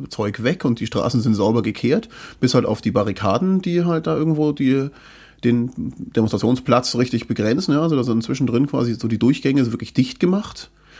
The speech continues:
wo man dann nur so zu Fuß, äh, knapp durchkommt, aber dann auch genau genug Schutt rumliegt, dass man im Zweifel auch komplett dicht machen wieder könnte. Ja,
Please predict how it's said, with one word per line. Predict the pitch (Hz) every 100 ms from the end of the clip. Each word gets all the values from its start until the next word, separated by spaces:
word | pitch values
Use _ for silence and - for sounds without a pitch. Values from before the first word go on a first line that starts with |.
| - _
wo | 117
man | 110
dann | 113
nur | 117 117
so |
zu | 113 127
Fuß, | 117 139 -
äh, | - 117
knapp | - 113 -
durchkommt, | 127 - 160 160
aber | 120
dann | 113 113
auch | 120
genau | 117 110 110
genug | 117 113
Schutt | - 127
rumliegt, | 120 139 156 135
dass | 123
man | 110
im |
Zweifel | 107 107 85
auch | 104
komplett | 101 95 98
dicht | 139 143
machen | 147 147
wieder | 151 151
könnte. | 151 170 185 - - - - - - _ _ _ _ _ _ _ _ _ - -
Ja, | 113 113